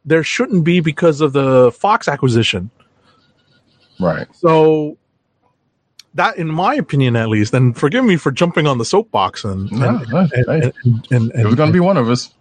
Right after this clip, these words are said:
Speaker 1: and just doing, you know, and just doing this. I, you know, I, I've done a little bit of reading here and there on the commute. You know, like, there's an article in Variety today about it, uh, about the aftermath of it, and I still feel like,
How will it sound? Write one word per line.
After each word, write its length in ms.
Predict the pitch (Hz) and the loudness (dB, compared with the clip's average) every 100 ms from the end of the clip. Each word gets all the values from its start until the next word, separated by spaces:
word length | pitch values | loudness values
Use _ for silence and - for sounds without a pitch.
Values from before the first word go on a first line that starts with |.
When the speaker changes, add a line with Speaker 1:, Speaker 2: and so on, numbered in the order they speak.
| _ _ - - - | _ _ -20 -20 -2
Speaker 1:
and 100 | 135 | 2
just 220 | 139 113 | 2 -2
doing, 420 | - 147 165 147 139 | -2 2 2 2 0
you 100 | 147 | 0
know, 300 | 120 107 113 - | 0 -2 -8 -4
and 220 | 127 139 | 0 2
just 140 | 131 - | 2 2
doing 200 | 202 180 | 2 2
this. 140 | 123 | 0
I, 140 | 147 139 - - - - _ _ | -2 -2 -10 -20 -20 -20 _ _
you 120 | 165 151 | -2 0
know, 120 | 127 | 2
I, 180 | 143 175 | 0 0
I've 200 | 180 170 | 0 2
done 180 | 220 240 | 2 2
a 60 | 175 | 2
little 300 | 143 180 220 | 2 2 2
bit 160 | 196 | 2
of 120 | 165 131 | 0 2
reading 260 | 165 151 | 0 2
here 140 | 139 156 | 2 2
and 100 | 151 | 4
there 140 | 151 | 2
on 80 | 151 | 2
the 80 | 131 | 0
commute. 440 | - 135 147 139 - | -2 0 2 0 0
You 120 | 151 | 0
know, 200 | 135 120 | 2 0
like, 160 | 117 117 | -2 0
there's 160 | 160 | 0
an 100 | 139 | 0
article 380 | 135 147 165 135 | 0 0 0 -2
in 80 | 127 | -2
Variety 500 | 104 104 127 147 135 | 0 0 2 2 -2
today 320 | 127 147 143 139 | 0 2 2 0
about 380 | 120 139 139 | 0 0 0
it, 140 | 139 - _ _ _ _ _ _ | -2 -8 _ _ _ _ _ _
uh, 480 | 139 127 120 110 110 - | -2 0 0 0 -2 -4
about 220 | 131 135 | -4 -4
the 120 | 139 | -2
aftermath 600 | 131 147 151 143 143 143 | -4 -2 -2 0 0 0
of 160 | 147 135 | 0 0
it, 140 | 151 - | -4 -2
and 640 | 139 131 131 123 117 117 - - - - | 0 0 0 2 0 -2 -12 -20 -20 -8
I 120 | 113 | -4
still 380 | 131 - 190 180 | -4 0 2 2
feel 440 | - 160 151 143 | 0 2 2 2
like, 440 | 131 123 117 - | 0 0 -2 -8